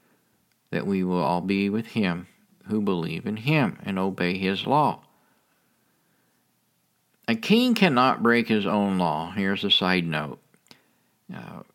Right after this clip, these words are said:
we were in this serious discussion with these questions the other day. He cannot break his own law.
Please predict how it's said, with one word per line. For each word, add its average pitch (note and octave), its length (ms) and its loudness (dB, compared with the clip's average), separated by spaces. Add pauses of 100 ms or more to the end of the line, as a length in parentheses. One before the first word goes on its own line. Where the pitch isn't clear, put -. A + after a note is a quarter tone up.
we G#2+ 220 0
were G#2 220 0
in G#2 80 0
this G#2 160 0
serious A2 360 2
discussion F#2+ 680 0
with F2 80 -12
these F2+ 200 -4
questions F2 640 -2
the F2+ 140 -2
other F2+ 160 -2
day. A2+ 380 2 (1300)
He A2 120 0
cannot A#2+ 400 2
break A#2+ 220 2
his A2+ 160 2
own G#2+ 240 2
law. D#2+ 260 -8